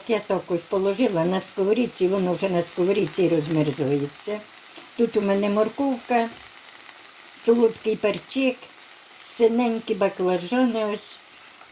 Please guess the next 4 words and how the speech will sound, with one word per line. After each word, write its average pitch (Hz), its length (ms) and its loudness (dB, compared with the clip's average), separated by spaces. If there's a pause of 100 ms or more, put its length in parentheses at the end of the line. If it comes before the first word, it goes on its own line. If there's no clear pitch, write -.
(540)
тоді, 208 340 2
е, 160 300 -2 (640)
стрілки 196 640 0
чесникові. 233 1080 -2